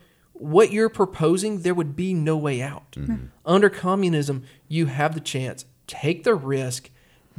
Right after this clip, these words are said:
Speaker 1: be wise, work hard,
Speaker 2: Mm-hmm.
Speaker 1: and at least there's a chance. You're not guaranteed success.
Speaker 2: Yeah.
Speaker 1: And is that part of it? Is there, is there an under, like, almost an understood assumption that you're guaranteed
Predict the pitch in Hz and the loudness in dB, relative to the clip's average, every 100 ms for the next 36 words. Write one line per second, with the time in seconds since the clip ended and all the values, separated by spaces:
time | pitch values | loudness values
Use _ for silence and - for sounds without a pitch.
0 | 123 170 214 285 170 131 110 117 131 - | -6 -2 0 0 -2 -2 -2 -2 -4 -8
1 | _ - 269 - - 127 117 120 80 64 | _ 0 0 -2 -6 -2 0 0 -4 -8
2 | 64 - _ _ - 202 220 214 302 349 | -12 -18 _ _ 0 4 4 2 0 0
3 | - 285 220 - - 135 196 - 262 311 | 0 -6 -6 -8 -8 -4 -4 -2 -2 0
4 | 165 180 127 131 - - - 82 73 71 | 2 0 0 -6 -6 -8 -6 -4 -4 -6
5 | - _ _ - - - 233 233 240 185 | -14 _ _ -20 -10 6 8 8 6 8
6 | 226 320 - 208 240 262 196 185 196 185 | 6 4 2 4 4 4 2 4 4 4
7 | - 175 185 165 180 226 240 175 - 165 | 0 -2 0 0 -2 -4 -4 -8 -8 -8
8 | 160 _ - 165 180 156 143 - 156 175 | -8 _ -8 -4 -2 -4 -6 -6 -2 0
9 | 185 175 - - - 170 170 139 131 170 | 0 0 -2 -12 -4 0 0 0 -2 -4
10 | 165 - 175 170 160 151 135 127 - _ | -4 -2 -2 -2 -4 -2 -2 -2 -6 _
11 | _ 147 147 139 147 156 - 156 156 | _ -6 -6 -2 -2 -2 -4 -4 -6